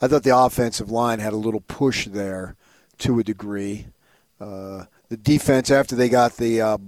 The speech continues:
punt that hit off, ricocheted off the kid from Boise, and they go in for a score. It looked like it could possibly be a game,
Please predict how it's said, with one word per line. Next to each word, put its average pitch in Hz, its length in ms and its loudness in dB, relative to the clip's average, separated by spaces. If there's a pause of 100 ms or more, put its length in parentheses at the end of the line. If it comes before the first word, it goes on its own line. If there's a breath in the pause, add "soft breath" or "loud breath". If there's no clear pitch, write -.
(240)
punt 117 240 -2
that 110 160 0 (180)
hit 113 260 -4
off, 107 360 -2
ricocheted 104 420 -6
off 104 160 -6
the 92 80 -14
kid 104 380 -6
from 98 100 -12
Boise, 101 540 -6 (340 loud breath)
and 113 100 -6
they 113 80 -2
go 113 140 -2
in 107 80 -6
for 104 140 -6
a 98 60 -6
score. 160 440 2
It 127 40 0
looked 156 120 0
like 120 160 4
it 107 80 -6
could 117 160 -8
possibly 110 500 -2
be 98 200 -8
a - 20 -14
game, 110 560 -4